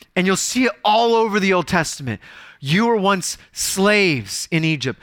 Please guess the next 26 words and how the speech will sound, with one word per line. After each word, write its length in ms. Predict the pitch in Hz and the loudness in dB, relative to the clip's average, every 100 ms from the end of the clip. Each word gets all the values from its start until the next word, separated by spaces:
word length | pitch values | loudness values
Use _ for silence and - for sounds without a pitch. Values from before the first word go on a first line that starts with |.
| - - | -20 -4
but 140 | 180 180 | -2 2
I 180 | 180 208 | 2 0
set 280 | - 202 - | 0 -4 -2
you 160 | 175 | -4
free." 380 | 147 - 196 143 | -4 -4 0 2
Have 200 | 147 180 | 2 0
you 80 | 226 | 0
s-, 180 | - - | -4 -2
have 140 | 180 202 | 0 0
you 80 | 202 | 0
read 180 | 208 | 0
this 220 | 202 190 202 | 0 0 0
lots 180 | 202 | 0
of 80 | 196 | -2
times 260 | 202 190 175 | -2 0 -2
in 80 | 175 | 0
Exodus 440 | 190 - 190 170 | 0 0 -2 -2
and 100 | 180 | -2
Deuteronomy 380 | 185 185 180 180 | 0 2 2 2
and 60 | |
all, 180 | 175 180 | 2 2
and 160 | 165 170 | 0 0
all 180 | 180 180 | 0 0
the 80 | |
prophets? 460 | - 196 185 196 - | 0 0 0 -2 -2
Yes. 180 | 202 | -2